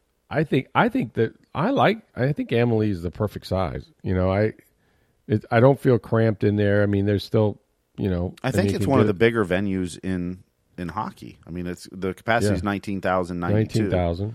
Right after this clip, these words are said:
Speaker 1: yeah.
Speaker 2: And they took out a couple thousand seats
Speaker 1: Right.
Speaker 2: ten years ago when they put the organ up there and created the, uh, the pipe area, and they created a loge,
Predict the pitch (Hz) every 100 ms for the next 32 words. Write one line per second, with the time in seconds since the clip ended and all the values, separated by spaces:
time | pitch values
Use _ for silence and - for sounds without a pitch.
0 | - 123 113 98 104 - 139 123 143 117
1 | 107 - 90 82 78 76 - 71 - -
2 | _ _ _ _ _ _ 113 101 107 92
3 | 90 82 82 85 85 82 - 107 90 87
4 | 87 82 78 78 - 82 78 78 76 87
5 | 80 78 69 - 80 76 78 - 80 -
6 | 73 73 71 71 69 69 90 85 80 78
7 | 78 76